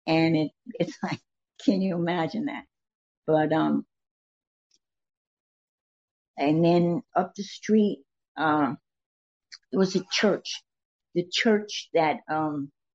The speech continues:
Peter Stuyvesant, that, you know, the Dutch settlers are all buried there. And I, we used to hang around there 'cause they had benches on the outside.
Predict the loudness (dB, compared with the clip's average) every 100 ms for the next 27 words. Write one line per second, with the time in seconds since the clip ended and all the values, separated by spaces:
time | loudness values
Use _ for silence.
0 | _ _ _ _ -2 0 0 -2 0 0
1 | -4 -6 -4 -4 _ _ _ _ _ _
2 | _ _ -4 -2 -2 -6 _ -2 0 2
3 | 0 0 0 0 -4 -2 0 0 -4 -4
4 | -6 -8 -4 -4 -4 -2 -2 0 -4 -6
5 | -6 -6 -8 -10 _ _ _ _ _ _
6 | _ _ _ _ _ _ _ _ _ _
7 | _ _ _ _ -2 2 4 2 2 0
8 | 0 -2 -2 0 -2 0 0 -2 -6 -4
9 | -4 -4 -6 -4 -8 -4 -2 0 0 -2
10 | -2 -2 2 2